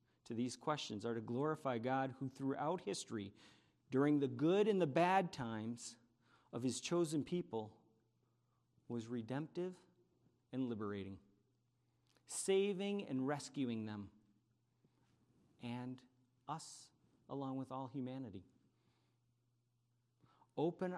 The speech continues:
our eyes wide so that we may behold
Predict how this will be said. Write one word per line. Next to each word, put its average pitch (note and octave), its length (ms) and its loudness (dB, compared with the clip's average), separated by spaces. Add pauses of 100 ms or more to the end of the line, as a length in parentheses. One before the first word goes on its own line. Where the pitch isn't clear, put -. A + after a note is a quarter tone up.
our A#2 320 -8
eyes B2+ 500 -8
wide A#2 600 -8 (1500)
so - 200 -2
that C3 200 2
we F3+ 340 0
may E3+ 180 2
behold B2+ 640 0